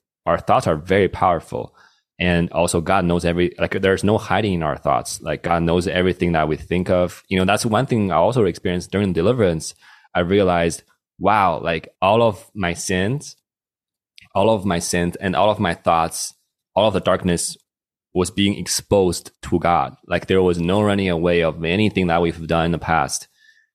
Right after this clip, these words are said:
And the, and then Jesus was delivering me, right? Now knowing that at the time, the reason why he could do that for us is because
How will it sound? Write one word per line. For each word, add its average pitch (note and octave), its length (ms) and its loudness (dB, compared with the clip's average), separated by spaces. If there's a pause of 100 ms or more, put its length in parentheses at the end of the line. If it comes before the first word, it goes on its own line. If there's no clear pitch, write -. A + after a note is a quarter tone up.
(160)
And D#2+ 540 0 (140)
the, E2+ 280 -6 (480)
and F2 160 2
then F2 200 2
Jesus F2+ 320 0
was E2 240 0
delivering E2 580 0
me, C2 260 -12 (280)
right? D#2+ 320 -4 (260)
Now G#2+ 260 2
knowing F#2+ 440 2
that E2 100 -4
at G2+ 80 -16
the F#2 60 -8
time, E2+ 580 -2 (260)
the E2+ 100 0
reason G2+ 460 0
why E2+ 160 0
he F#2 500 -4 (760)
could - 260 -6
do A#2 200 4
that E2 280 0 (460)
for F2 160 2
us D#2 360 0 (100)
is - 100 -10
because - 500 -4